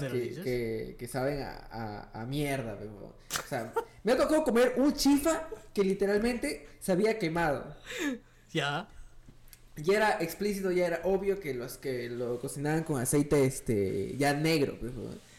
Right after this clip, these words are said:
Speaker 2: Ese
Speaker 1: Ya.
Speaker 2: aceite era aceite que lo habían colocado, este, en la mañana o fácil del día anterior,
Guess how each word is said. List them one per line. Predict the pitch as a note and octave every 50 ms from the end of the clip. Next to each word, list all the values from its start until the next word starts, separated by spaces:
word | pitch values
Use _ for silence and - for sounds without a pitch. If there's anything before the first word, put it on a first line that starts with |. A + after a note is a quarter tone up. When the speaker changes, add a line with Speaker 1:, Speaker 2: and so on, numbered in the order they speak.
| - - -
Speaker 2:
Ese | - E3 F3+
Speaker 1:
Ya. | G3
Speaker 2:
aceite | G3 G#3 G#3+ A3+ G#3 - A#3+ A3 G#3+ G#3+ - - - - - - - - - - - -
era | D#3 F3 F#3 E3
aceite | D#3 D#3+ - F#3+ G3 G3 G3+ G#3 G3+ G3+
que | F3+ D3+
lo | D3
habían | C#3+ D#3+ E3+ F3+ F#3+
colocado, | F#3 F#3+ D#3+ C#3 C#3+ C#3+ D#3+ E3 F3+ F3+ F3+ F3+ F3+ F3 E3 D#3 C3 A#2
este, | A2+ A#2+ A#2+ - - - A#2+ A2+ G#2+ - - -
en | C3 C#3
la | C3+ C3
mañana | C3 C#3+ C#3+ D#3 E3+ F#3 - F3 D3+
o | D3+
fácil | - E3+ F3+ F#3+ - G3 G#3+ G#3+ - - - -
del | D3+ C3+ C#3+
día | D3+ E3 E3
anterior, | E3 D#3+ D3+ C3 B2+ C3+ C#3 C#3+ G3+ - - -